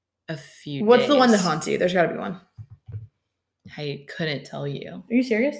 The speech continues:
Speaker 1: Yeah.
Speaker 2: Not the Israel Keys one?
Speaker 1: Yeah, I, I hate that.
Speaker 2: Do you
Speaker 1: Like,
Speaker 2: remember it?
Speaker 1: Yeah, he had kill kits.
Speaker 2: The, okay, but everyone remembers the kill kits, but the part that freaked me out
Speaker 1: It's
Speaker 2: was
Speaker 1: the old people.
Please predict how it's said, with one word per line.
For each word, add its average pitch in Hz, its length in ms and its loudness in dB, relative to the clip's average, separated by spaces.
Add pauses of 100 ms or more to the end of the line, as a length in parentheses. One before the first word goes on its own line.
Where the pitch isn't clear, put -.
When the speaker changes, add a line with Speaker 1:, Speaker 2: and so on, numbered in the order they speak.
(220)
Speaker 1:
Yeah. 170 340 -6
Speaker 2:
Not 185 200 -2
the 175 120 -4
Israel 175 340 -2
Keys 175 340 -8
one? 240 240 -4 (580)
Speaker 1:
Yeah, 165 420 0 (280)
I, 165 80 -4
I - 40 -2
hate 160 260 -6
that. 151 360 -4 (340)
Speaker 2:
Do 185 60 -6
you 175 40 2
Speaker 1:
Like, 175 120 6
Speaker 2:
remember 180 200 4
it? 277 200 2 (500)
Speaker 1:
Yeah, 196 320 4
he 170 100 -2
had 175 220 -2
kill 175 160 2
kits. - 480 -6 (560)
Speaker 2:
The, 247 240 -2
okay, 302 180 4
but 208 160 0
everyone 285 280 2
remembers 240 240 2
the 214 80 -2
kill 269 140 2
kits, 190 200 -2
but 185 100 -8
the 190 60 -12
part 247 180 2
that 247 140 -4
freaked 226 200 0
me 220 140 0
out 214 180 0
Speaker 1:
It's 185 80 -4
Speaker 2:
was 185 80 0
Speaker 1:
the 170 60 2
old 151 280 0
people. - 420 -14